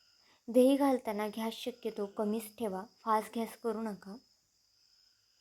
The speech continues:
आता व्यवस्थित असं आपण यामध्ये दही घालून घेऊया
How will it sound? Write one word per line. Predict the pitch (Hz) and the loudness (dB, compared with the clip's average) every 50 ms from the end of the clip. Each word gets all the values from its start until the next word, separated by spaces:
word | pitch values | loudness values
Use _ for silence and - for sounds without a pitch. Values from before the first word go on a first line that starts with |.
| _ _ _ _ _ _ _ _ _ _ _ _ _ _ | _ _ _ _ _ _ _ _ _ _ _ _ _ _
आता | 220 - 233 | -8 -8 0
व्यवस्थित | 214 233 233 226 220 220 220 - - 233 - | 4 6 6 6 6 2 -4 -8 -8 -4 -2
असं | 240 233 - - | -2 -2 2 2
आपण | 220 208 208 - 226 220 | 2 2 2 0 -4 -2
यामध्ये | 220 220 220 214 214 202 196 202 202 | -2 -2 -2 -2 -2 -4 -2 -4 -2
दही | 202 214 208 220 | -2 -2 -2 -2
घालून | 220 240 247 233 208 202 196 196 | -2 -2 -2 -2 -2 -2 -2 -4
घेऊया | 190 190 185 180 180 | -4 -6 -8 -8 -10